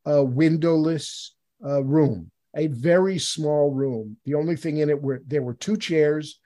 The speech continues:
there was a desk, uh, and there were the documents I had requested.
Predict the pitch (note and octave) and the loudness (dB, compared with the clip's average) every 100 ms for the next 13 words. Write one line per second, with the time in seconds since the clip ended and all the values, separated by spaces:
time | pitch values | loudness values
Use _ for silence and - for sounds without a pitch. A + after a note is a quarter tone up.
0 | _ - A#2 D3 C3+ C3 A#2 C#3 B2 A#2+ | _ -16 -6 -4 -2 -2 -4 -4 -6 -6
1 | A#2+ A2+ G#2+ D3 D3+ D#3 - - - - | -8 -10 -8 2 4 4 -4 -12 -20 -20
2 | _ - D3 C#3+ - D3+ C#3 A#2 D3+ D3 | _ -10 -4 -4 -2 -2 0 4 4 6
3 | C#3+ C3 C3 A2 C#3+ E3+ - E3 D3+ D3 | 4 2 0 0 0 0 -4 -4 0 -2
4 | C3 - C3+ C#3 C3 C3 A#2+ B2 D#3+ D3 | -4 -10 -6 -4 -2 -4 -6 -4 0 0
5 | - G2+ | -2 -12